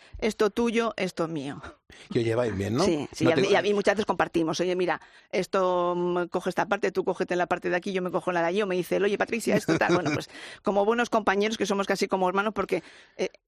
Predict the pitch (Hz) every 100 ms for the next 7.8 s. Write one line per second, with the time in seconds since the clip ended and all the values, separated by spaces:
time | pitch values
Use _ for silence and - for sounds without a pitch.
0 | - 165 170 175 202 214 247 190 120 175
1 | - 190 - 185 170 170 165 214 - 110
2 | 120 120 262 120 117 185 202 202 226 190
3 | 175 175 180 202 214 220 247 254 - 220
4 | - - 127 - 208 196 202 185 170 139
5 | 127 139 143 214 - 127 117 110 110 156
6 | 131 117 117 113 113 104 95 98 98 95
7 | - 85 131 - 165 160 143 147